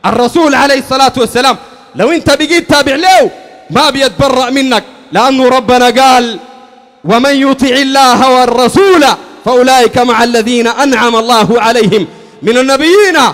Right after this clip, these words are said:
والصديقين والشهداء والصالحين وحسن أولئك رفيقا". الرسول صلى الله عليه وسلم ما بيتبرأ منك يوم القيامة.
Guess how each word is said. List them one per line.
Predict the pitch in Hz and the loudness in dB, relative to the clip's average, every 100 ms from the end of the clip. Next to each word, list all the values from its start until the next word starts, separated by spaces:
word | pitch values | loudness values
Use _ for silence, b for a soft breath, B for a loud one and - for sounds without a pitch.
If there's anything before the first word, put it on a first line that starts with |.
| - - - | -6 -18 -4
والصديقين | 220 - 277 185 294 277 403 370 | -4 -2 -4 0 0 0 0 2
والشهداء | 320 302 - 294 294 311 370 370 - - - | 2 2 2 0 0 2 4 2 0 -6 -8
والصالحين | 220 269 - 294 294 269 381 370 311 | -4 -4 -2 -2 -2 -2 -4 -2 0
وحسن | 285 262 320 302 302 | 0 0 0 -2 -4
أولئك | 294 294 320 349 302 | -4 -2 0 0 0
رفيقا". | 302 311 294 381 392 339 320 247 - - - - - 175 | 0 0 2 2 2 0 0 0 -2 -12 -20 -20 -12 -8
الرسول | 233 254 330 330 | -4 -2 0 0
صلى | - 302 | 0 -2
الله | 277 302 | 0 -2
عليه | |
وسلم | 320 262 - - - - | -2 -6 -10 -20 -16 -2
ما | 277 | -2
بيتبرأ | 277 269 202 262 269 | 0 -2 0 0 0
منك | 262 262 247 | -2 -2 -2
يوم | 240 226 | -2 -2
القيامة. | 214 208 233 220 | -4 -4 -2 -2